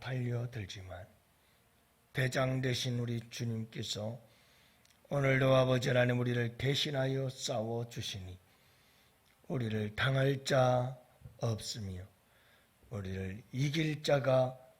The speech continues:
없음을 믿습니다. 오늘 이 새벽에도 우리 주님께서 "내 힘만 의지하면 패할 수밖에 없음을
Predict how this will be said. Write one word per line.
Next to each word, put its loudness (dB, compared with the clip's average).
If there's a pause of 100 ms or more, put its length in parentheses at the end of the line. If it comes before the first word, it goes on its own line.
없음을 -4 (280)
믿습니다. -4 (760)
오늘 4
이 6
새벽에도 2
우리 4
주님께서 -4 (500)
"내 4
힘만 2
의지하면 -2 (180)
패할 2
수밖에 -4
없음을 -4